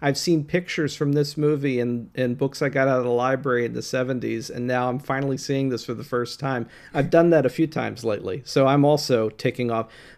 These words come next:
But yeah, absolutely. I grew up in the seventies and early eighties, going to the library in particular, um, and have since gone to great lengths to make sure I own a lot of the ones that I remember, and I do now. But, like, all these,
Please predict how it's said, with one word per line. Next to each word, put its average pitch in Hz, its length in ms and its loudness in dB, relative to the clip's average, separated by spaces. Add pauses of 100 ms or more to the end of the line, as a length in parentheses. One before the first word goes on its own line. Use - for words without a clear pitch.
But 143 240 4
yeah, 151 240 8
absolutely. 135 600 0
I 139 160 2
grew 165 280 2
up 147 340 -2 (960)
in 143 180 4
the 147 100 4
seventies 139 540 2
and 127 100 -4
early 131 300 0
eighties, 117 500 -2
going 131 280 0
to 135 60 4
the 127 40 6
library 135 460 2
in 120 100 -2
particular, 104 640 -6 (640)
um, 113 560 -4 (220)
and 127 160 -2
have 123 160 -2
since - 480 -2 (460)
gone 135 240 2
to - 80 -6
great 131 220 0
lengths 123 280 -2
to 123 100 -10
make 123 140 -2
sure 120 220 -4
I 117 80 -2
own 123 280 -2
a 120 60 0
lot 113 200 0
of 113 80 -4
the 110 60 -6
ones 113 300 -4
that 113 80 -10
I 117 60 -4
remember, 104 560 -4
and 98 100 -8
I 98 60 -6
do 110 240 -4
now. 104 240 -8
But, 110 200 -10
like, 110 220 -2
all 120 140 2
these, 117 300 -4